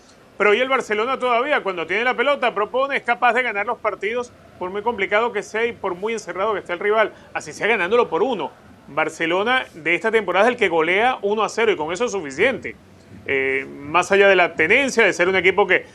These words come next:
que está proponiendo de manera permanente, suceden errores como el que vimos en el partido contra el Valencia, en el cual Ter Stegen le termina regalando una pelota a Lino. Está la situación del penal.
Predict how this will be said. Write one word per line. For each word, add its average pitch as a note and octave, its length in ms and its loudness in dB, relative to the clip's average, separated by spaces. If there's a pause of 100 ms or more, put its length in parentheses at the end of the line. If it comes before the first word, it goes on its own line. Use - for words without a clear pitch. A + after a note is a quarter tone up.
(120)
que F3+ 80 2
está F3+ 220 2
proponiendo F#3+ 440 2
de G3+ 80 6
manera F3 300 2
permanente, G#3 680 2
suceden G3 380 -2
errores F#3 320 -2
como F#3 180 -6
el D#3+ 80 -8
que D#3+ 80 -4
vimos F3 180 -2
en F#3 60 -2
el F3+ 60 -6
partido E3 380 -6 (380)
contra D3 1040 2
el D3+ 100 -8
Valencia, F3 420 -2
en F#3+ 40 0
el E3 140 -4
cual F#3+ 300 0
Ter D#3+ 200 -4
Stegen F#3+ 240 -4
le F#3 80 -2
termina E3+ 300 -4
regalando E3 400 -4
una F3 100 -6
pelota D3+ 300 -8
a D3+ 40 0
Lino. F3+ 300 -4
Está F3 160 -6
la F3 100 -2
situación D#3 380 -12
del E3 140 -10
penal. E3 320 -8